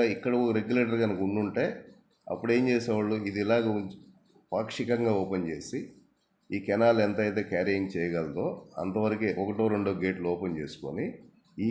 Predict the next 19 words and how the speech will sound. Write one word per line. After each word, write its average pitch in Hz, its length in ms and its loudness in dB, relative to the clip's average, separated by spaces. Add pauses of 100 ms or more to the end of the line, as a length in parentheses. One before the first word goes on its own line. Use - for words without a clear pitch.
గేట్లు 120 320 2
కనుక 117 220 2
మూసేసుకుంటే 95 760 -4 (280)
ఈ 117 100 0
వాటరు 113 480 2 (340)
కృష్ణానదికి 104 600 -2
వెళ్ళేది 92 320 -2
కాదు. 78 280 -4 (520)
ఈ 110 140 2
మొత్తం 113 480 0
పోలవరం 120 640 4 (160)
కాలువ 107 360 2
మొత్తం 101 400 -2
కూడా 85 220 0 (100)
ఎలాగో 110 360 4
ఇది 107 180 0
కంప్లీట్ 107 360 -2
అవ్వలేదు 95 340 0
మనకి, 71 360 -8